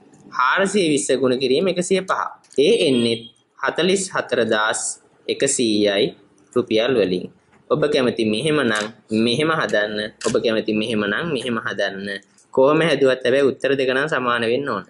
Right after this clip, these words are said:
එතනයි රහස. ඔබ ඕන ක්‍රමයට හදන්න. හැබැයි උත්තර නම් සමාන වෙන්න ඕන. එහෙනම් ක්‍රම දෙකම දැනගෙන ඉන්න. ඊට පස්සේ කියනවා කලින් මාසයට සාපේක්ෂව මෙම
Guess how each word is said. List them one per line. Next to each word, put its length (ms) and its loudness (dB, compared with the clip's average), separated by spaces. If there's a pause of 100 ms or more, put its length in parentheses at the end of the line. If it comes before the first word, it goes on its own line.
(200)
එතනයි 320 0
රහස. 260 -2 (1500)
ඔබ 100 0
ඕන 220 4
ක්‍රමයට 420 0
හදන්න. 460 0
හැබැයි 400 0
උත්තර 260 -2
නම් 200 -4
සමාන 320 -2
වෙන්න 240 -2
ඕන. 120 -12 (880)
එහෙනම් 280 -2
ක්‍රම 220 0
දෙකම 320 0 (580)
දැනගෙන 420 0
ඉන්න. 160 -2 (2750)
ඊට 200 2
පස්සේ 260 2
කියනවා 280 2
කලින් 340 0
මාසයට 460 2
සාපේක්ෂව 680 -2 (640)
මෙම 260 2